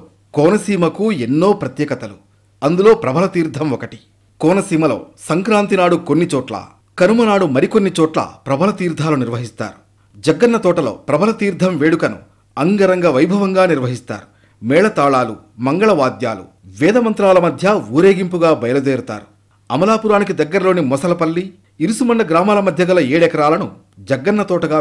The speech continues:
పిలుస్తారు. ఈ ప్రభల్ని పరమశివుడి వెంట ఉండే వీరభద్రుడి ప్రతీకలుగా భావించి వీరభద్ర ప్రభలుగా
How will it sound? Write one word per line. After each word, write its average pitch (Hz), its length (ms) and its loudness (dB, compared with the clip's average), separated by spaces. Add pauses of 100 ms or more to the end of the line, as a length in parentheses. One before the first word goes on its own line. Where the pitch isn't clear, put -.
పిలుస్తారు. 117 440 -12 (300)
ఈ - 20 -4 (120)
ప్రభల్ని 156 420 -2 (320)
పరమశివుడి 233 560 0
వెంట 185 160 0 (100)
ఉండే 190 160 4 (120)
వీరభద్రుడి 190 580 2
ప్రతీకలుగా 190 560 0 (100)
భావించి 147 380 -4 (360)
వీరభద్ర 175 440 0 (100)
ప్రభలుగా 151 420 0